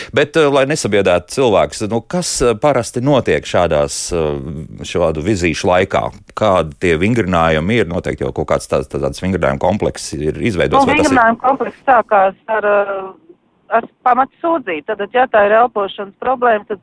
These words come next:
Speaker 2: tā ir elpošanas vingrojumi. Ā, sākumā tas ir sēdus, tātad uz krēsla, tiek aktīvas plecu kustības, ā, vēderpreses, jeb diafragmālā elpošana, krūšu kurve elpošana.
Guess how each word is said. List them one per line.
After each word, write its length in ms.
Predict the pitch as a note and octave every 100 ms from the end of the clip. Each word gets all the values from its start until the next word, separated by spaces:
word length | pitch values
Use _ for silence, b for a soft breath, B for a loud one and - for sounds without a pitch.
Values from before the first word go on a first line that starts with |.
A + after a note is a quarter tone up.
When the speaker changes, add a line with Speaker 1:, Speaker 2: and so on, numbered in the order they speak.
| -
Speaker 2:
tā 240 | G3+ G3+
ir 60 | G3
elpošanas 580 | G#3+ A3+ F#3 - F3+ -
vingrojumi. 640 | G3 G3+ B3 D#4 F4 F#4+ b b b b _
Ā, 260 | G#3 G3 F#3+
sākumā 480 | B3+ G#3+ - G#3 F#3+ F#3
tas 120 | G#3+ -
ir 80 | F#3 -
sēdus, 600 | F#3+ F3+ F3+ F3+ C#4 F4 _ - A#3 _ _
tātad 300 | F#3+ F#3 - F3+
uz 140 | F3 _
krēsla, 680 | G#3+ A3 B3+ C4+ - C#4 C4+
tiek 160 | G#3+ -
aktīvas 560 | G3+ G#3 _ F3+ E3 E3+ -
plecu 380 | G#3+ B3+ - -
kustības, 800 | C4+ C#4 - B3+ B3 A3+ A#3+ - B B B B B
ā, 460 | F#3+ F#3 F3 E3+ F3
vēderpreses, 800 | A3+ B3+ A#3+ A#3 - A#3 B3 - _ _ F3+
jeb 220 | F3+ F3 F3 E3+
diafragmālā 1120 | F3 A#3 B3+ B3+ A#3 A#3 A#3 A#3 A#3 A3+ A3
elpošana, 920 | A3 A#3 - A3 G#3 - G#3+ G3+ G3+
krūšu 580 | - G#3 A3+ A#3+ A3+ A#3
kurve 460 | - A3+ A#3+ A#3+ A3
elpošana. 840 | G#3+ A3 A3+ G#3 G#3 - G#3+ G#3